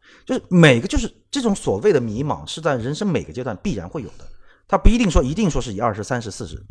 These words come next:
状态改变了，或者说你的生活周遭整个人有什么变化的突变，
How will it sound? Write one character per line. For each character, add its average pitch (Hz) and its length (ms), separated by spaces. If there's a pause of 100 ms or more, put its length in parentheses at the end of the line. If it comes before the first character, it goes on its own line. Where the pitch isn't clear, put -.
(420)
状 190 120
态 147 140
改 160 140
变 107 180
了， 78 140
或 - 120
者 101 60
说 120 80
你 117 80
的 90 80
生 123 180
活 110 120
周 123 120
遭 120 160
整 92 220
个 92 80
人 101 80
有 92 60
什 - 120
么 95 80
变 113 160
化 98 160
的 90 140 (140)
突 - 120
变， 117 160